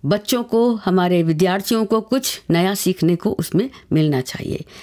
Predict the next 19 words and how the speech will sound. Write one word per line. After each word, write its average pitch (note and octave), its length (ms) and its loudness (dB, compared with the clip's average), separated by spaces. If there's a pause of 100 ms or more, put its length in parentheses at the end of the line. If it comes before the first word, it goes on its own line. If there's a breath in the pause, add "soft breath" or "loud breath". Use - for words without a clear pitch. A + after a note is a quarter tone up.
(120)
जीवन F#3 360 2
बदल F#3 320 2
रहा G3 200 2
है, G#3 240 0 (280 loud breath)
सब - 340 -2
कुछ A3+ 240 -2
बढ़ F3+ 220 0
रहा G3+ 260 0
है G#3+ 220 2
आगे G3+ 380 0 (360 loud breath)
और, F#3+ 320 2
अ, E3+ 800 2 (380 loud breath)
हम G3+ 200 2
ये A#3 140 4
नहीं E4 160 2
कह D4 160 -2
सकते C#4+ 380 -2
कि C#4 220 0
जो B3+ 400 0